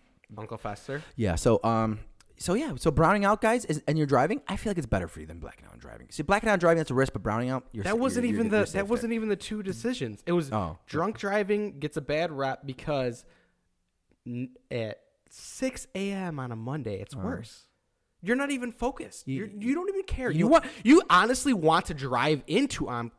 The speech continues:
Speaker 1: oncoming traffic on a Monday morning.
Speaker 2: You know what I say about that? Butler Carpentry's logo is,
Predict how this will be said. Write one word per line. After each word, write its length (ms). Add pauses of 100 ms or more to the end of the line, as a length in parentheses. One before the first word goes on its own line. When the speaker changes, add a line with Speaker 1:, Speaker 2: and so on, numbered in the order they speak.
(240)
Speaker 1:
oncoming 480
traffic 600 (200)
on 180
a 40
Monday 340
morning. 260
Speaker 2:
You 60
know 60
what 100
I 20
say 140
about 120
that? 160
Butler 300
Carpentry's 600
logo 280
is, 220